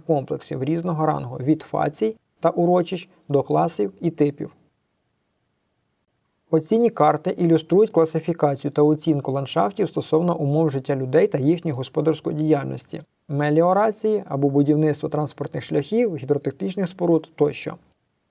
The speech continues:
Прогнозні ландшафтні карти відображають можливі майбутні зміни природних комплексів у результаті дії природних і техногенних чинників.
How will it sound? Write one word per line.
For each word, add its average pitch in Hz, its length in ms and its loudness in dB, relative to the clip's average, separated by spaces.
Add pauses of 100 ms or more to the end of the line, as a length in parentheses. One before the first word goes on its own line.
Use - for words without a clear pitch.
(140)
Прогнозні 165 540 2
ландшафтні 147 540 0
карти 139 420 0
відображають 156 640 2
можливі 156 500 2
майбутні 139 540 -2
зміни 135 380 -4
природних 143 480 2
комплексів 147 720 -2
у 151 80 4
результаті 151 460 2
дії 175 300 2
природних 160 560 2
і 147 60 -2
техногенних 151 600 -2
чинників. 143 540 -4